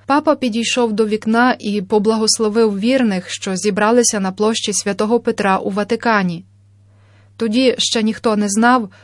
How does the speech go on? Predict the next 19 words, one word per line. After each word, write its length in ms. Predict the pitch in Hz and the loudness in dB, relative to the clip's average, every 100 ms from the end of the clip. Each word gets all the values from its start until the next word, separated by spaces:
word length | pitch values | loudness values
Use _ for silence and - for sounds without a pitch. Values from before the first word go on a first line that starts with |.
| _ - | _ -12
що 360 | - 226 202 | -6 -4 -4
в 100 | 185 | -2
наступні 580 | 208 220 - 220 196 196 | -2 0 -2 -4 -2 -2
місяці 600 | 196 - 202 - 262 254 - - _ | -2 -4 -4 -2 -2 -2 -6 -20 _
ця 200 | - 226 | -6 -4
площа 600 | 202 214 220 226 - 214 190 | -2 0 0 -2 -2 -4 -4
стане 440 | - - 208 208 | -6 -2 -2 -2
порожньою 800 | 190 220 214 226 226 220 196 190 - | -2 -2 2 2 4 2 0 -2 -4
і 140 | 208 | -2
мовчазною. 840 | 208 208 - 247 226 190 175 170 180 _ _ _ _ _ - | -2 -2 0 2 2 0 -2 -4 -10 _ _ _ _ _ -4
Її 380 | 226 240 311 262 | -2 0 0 0
наповнюватимуть 1120 | 233 240 220 269 277 240 208 202 190 185 - - | 0 2 4 4 4 2 0 -2 -2 -2 -8 -4
молитви 600 | 208 226 214 220 240 233 | 0 0 0 0 0 2
наступника 640 | 196 190 220 202 202 196 196 | 0 -2 -4 -2 -2 -2 -2
Святого 460 | 208 196 208 208 | -2 -2 -2 -4
Петра 440 | 196 196 226 233 202 - - _ - | -6 -2 0 0 -2 -12 -20 _ -6
та 180 | 220 - | -4 -4
сподівання 840 | - - 226 208 208 220 208 202 208 | -4 -2 -4 -4 -2 -2 -2 -4 -4
світу. 600 | - 214 208 190 185 | -4 -2 -4 -4 -10